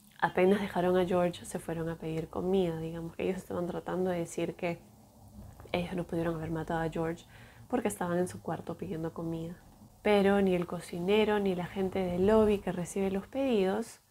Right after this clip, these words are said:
tenían registrado ningún pedido de comida a esa hora ese día. Ahora, obviamente eso puede ser un error humano, ¿no? De repente alguien tomó la orden,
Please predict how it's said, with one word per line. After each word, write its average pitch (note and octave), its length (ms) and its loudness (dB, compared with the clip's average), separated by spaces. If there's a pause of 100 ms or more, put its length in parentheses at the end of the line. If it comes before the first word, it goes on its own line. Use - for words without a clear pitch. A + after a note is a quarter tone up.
(340)
tenían F3+ 320 -4
registrado F3 580 -6
ningún E3+ 320 -4
pedido E3+ 420 -4
de F3+ 140 -4
comida E3 540 -4
a F3 120 -8
esa E3+ 280 -10
hora E3 300 -6
ese - 340 -8
día. - 260 -10 (720)
Ahora, G#3+ 360 6
obviamente B3+ 440 6
eso C4 160 -4
puede A3 160 2
ser G#3+ 180 4
un G#3 100 2
error F3 260 2
humano, F3+ 380 6
¿no? E3 120 2
De F#3 80 4
repente F3+ 340 0
alguien F#3+ 200 8
tomó F#3 260 4
la G3 240 8
orden, F3+ 480 4